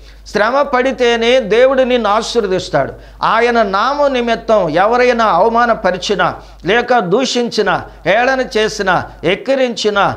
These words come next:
లేక విమర్శించినా, లేక నిన్ను హింసించినా, నిన్ను బాధపరిచినా, ఏమండి, వాటన్నిటినీ కూడా నువ్వు ఓర్చుకోవాలి. ఓర్చుకున్నప్పుడే దేవుడు నీ భక్తిని, నీ విశ్వాసాన్ని చూసి ఆయన నిన్ను ఆశీర్వదించేవాడుగా ఉంటాడు.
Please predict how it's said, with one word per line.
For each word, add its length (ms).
లేక 260
విమర్శించినా, 1000
లేక 260
నిన్ను 260
హింసించినా, 840
నిన్ను 220
బాధపరిచినా, 1000
ఏమండి, 320
వాటన్నిటినీ 920
కూడా 260
నువ్వు 260
ఓర్చుకోవాలి. 880
ఓర్చుకున్నప్పుడే 1080
దేవుడు 680
నీ 180
భక్తిని, 600
నీ 120
విశ్వాసాన్ని 720
చూసి 640
ఆయన 400
నిన్ను 280
ఆశీర్వదించేవాడుగా 1200
ఉంటాడు. 440